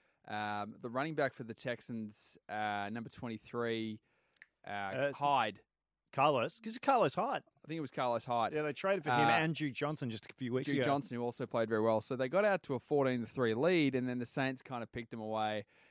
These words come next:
Speaker 1: in the second half, and Breeze kinda got it clicking. Michael Thomas was a massive feature, as always.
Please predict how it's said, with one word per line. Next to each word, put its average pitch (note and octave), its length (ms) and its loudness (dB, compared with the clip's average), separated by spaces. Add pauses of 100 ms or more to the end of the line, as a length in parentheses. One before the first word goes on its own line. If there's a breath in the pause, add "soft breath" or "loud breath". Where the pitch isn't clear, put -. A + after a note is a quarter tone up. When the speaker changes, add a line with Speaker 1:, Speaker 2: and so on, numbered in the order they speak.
Speaker 1:
in A#2 140 -2
the A2 80 -2
second A#2 320 -4
half, A2 280 2
and A2 100 -6
Breeze A2+ 260 2
kinda A2+ 220 -4
got A2 120 0
it G#2 60 -4
clicking. A#2 440 -6
Michael C3 300 0
Thomas A#2 380 -10
was A2+ 100 -8
a G#2+ 40 -4
massive G#2+ 360 -6
feature, G#2+ 360 -8
as G#2 120 -6
always. G2+ 540 -6